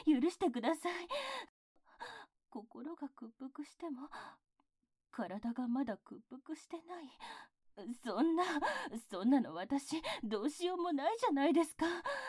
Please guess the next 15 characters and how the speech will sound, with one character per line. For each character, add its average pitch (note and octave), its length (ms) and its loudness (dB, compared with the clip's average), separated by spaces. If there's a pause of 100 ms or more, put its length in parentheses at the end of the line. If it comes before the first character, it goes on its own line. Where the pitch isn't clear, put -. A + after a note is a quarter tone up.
(640)
だ A3 220 -8
か - 180 -10
ら C#4 120 -2
黙 B3+ 320 -4
っ F4 40 -8 (100)
て - 80 -6
犯 B3 320 -12
さ - 220 -12
れ A4 280 -8
て C4+ 40 -6
ろ C4 60 -12
っ - 40 -20 (120)
て。 - 80 -20 (960)
ひ F4 240 -10
ど E4+ 100 -20